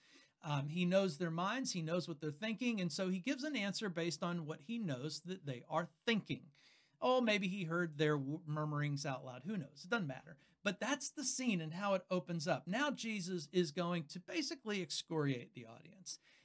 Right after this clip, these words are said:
And he's gonna do so playfully. He doesn't do so with anger. God is ne-, have no need to express anger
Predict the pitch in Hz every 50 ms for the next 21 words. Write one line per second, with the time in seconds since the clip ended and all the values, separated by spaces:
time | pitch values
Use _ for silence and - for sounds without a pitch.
0 | - - 254 311 320 254 - 359 392 370 - 285 240 202 - 226 196 160 143 -
1 | - 180 175 170 - 214 220 254 277 254 269 - - 285 262 269 175 160 190 185
2 | 143 - 190 170 165 156 - - 175 165 165 170 175 262 302 233 - - - 339
3 | 339 339 269 208 202 190 190 226 277 - - - 214 190 170 202 202 214 254 320
4 | 330 262 208 202 170 120 123 - - - _ _ _ _ _ _ _ _ _ _
5 | _ _ - 196 - 170 143 - - - 180 160 143 165 156 156 147 139 - -